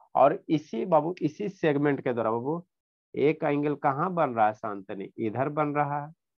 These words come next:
है ना? एक angle यहाँ बना सर, एक angle यहाँ बना सर, ठीक, नामकरण कर देते हैं।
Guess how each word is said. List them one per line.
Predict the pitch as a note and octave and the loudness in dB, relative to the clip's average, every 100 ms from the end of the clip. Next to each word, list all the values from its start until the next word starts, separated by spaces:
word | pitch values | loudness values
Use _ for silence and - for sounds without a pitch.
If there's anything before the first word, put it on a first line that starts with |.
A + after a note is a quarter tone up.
| _ _ _ _ _ _ _ _ _ _ _ _ _ _ _ _ _ _ _ _ | _ _ _ _ _ _ _ _ _ _ _ _ _ _ _ _ _ _ _ _
है | D#3+ | -2
ना? | C3+ G#2 - - | -2 -4 -6 2
एक | C3+ D3 | 2 4
angle | C3+ A#2+ A2+ | 0 2 0
यहाँ | G#2+ A2 G#2+ C3+ | -2 -2 -2 -2
बना | D3 D3 D3+ | 0 0 -2
सर, | - D#3 - - | -4 -8 -8 -6
एक | A#2 A#2 | -6 -4
angle | A2+ G#2+ G#2 G2+ | -4 -4 -4 -6
यहाँ | G2 F#2+ G2+ | -8 -10 -12
बना | A2 G#2+ - | -14 -18 -20
सर, | - - _ _ _ _ _ _ _ _ | -20 -20 _ _ _ _ _ _ _ _
ठीक, | E3 G3 _ _ _ _ _ A2+ | -4 -4 _ _ _ _ _ -2
नामकरण | A#2 B2+ C3 B2 G2+ G2 | 0 2 2 0 -2 -4
कर | F#2+ A#2 | -2 -2
देते | C3 C#3+ D3 | 0 -2 -2
हैं। | D3 | -4